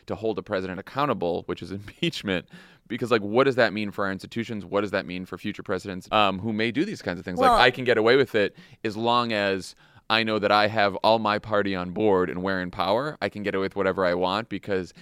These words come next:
Speaker 1: it's not the most politically popular thing to do to impeach someone.
Speaker 2: Well, and also, if you look back, like,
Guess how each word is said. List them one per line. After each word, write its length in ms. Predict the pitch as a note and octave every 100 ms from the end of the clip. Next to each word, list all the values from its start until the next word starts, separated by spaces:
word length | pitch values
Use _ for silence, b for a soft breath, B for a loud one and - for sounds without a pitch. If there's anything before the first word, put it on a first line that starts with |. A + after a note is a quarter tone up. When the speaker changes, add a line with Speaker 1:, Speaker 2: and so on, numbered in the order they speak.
| B
Speaker 1:
it's 120 | G2
not 160 | A2+ G2+
the 60 | G#2
most 220 | G2 -
politically 340 | G2 F2 E2+
popular 420 | G2+ F2 F#2 F2 F2
thing 200 | F2 F2
to 80 |
do 240 | F2 F2+ D#2+
to 140 | -
impeach 260 | C2 - -
someone. 240 | - -
Speaker 2:
Well, 160 | - A3+
and 120 | A#3+
also, 400 | A#3+ - - -
if 160 | D#3 -
you 100 | F#3
look 220 | F#3 G3
back, 380 | E3+ F3+ D#3 -
like, 300 | C#3 -